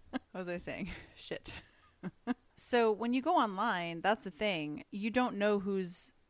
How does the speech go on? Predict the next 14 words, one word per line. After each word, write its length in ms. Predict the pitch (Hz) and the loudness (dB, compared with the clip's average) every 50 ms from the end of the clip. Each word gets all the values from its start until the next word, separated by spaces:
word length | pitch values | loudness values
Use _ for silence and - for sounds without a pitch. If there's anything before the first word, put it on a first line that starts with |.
| 151 165 | -14 -8
behind 280 | - 175 175 185 180 170 | -6 -4 -2 0 0 0
that 120 | 147 - - | -2 -2 -2
profile 640 | - 180 165 170 - - - - - - - - - | 0 0 0 0 0 0 0 0 0 -2 -4 -6 -4
unless 400 | - 180 180 165 165 - - - - | -2 2 2 2 2 0 -4 -12 -12
you 240 | - 170 185 190 175 | -8 -4 -2 -2 -2
do 180 | 156 175 190 214 | 0 0 2 4
know 200 | 180 214 214 180 | 6 6 6 6
them, 300 | - 135 123 127 - - | 4 0 -2 -2 -2 2
right? 220 | 160 170 185 165 | 4 4 4 2
Unless 360 | - 165 165 170 170 - - | 0 -2 -2 -2 -2 -2 -4
you 180 | 170 165 165 165 | -4 -4 -2 -2
have 160 | 160 143 151 | -2 -2 0
met 240 | 180 202 208 - - | 0 0 0 0 0
them. 480 | 196 180 175 175 175 170 175 170 170 | 0 2 2 2 0 0 -2 -4 -6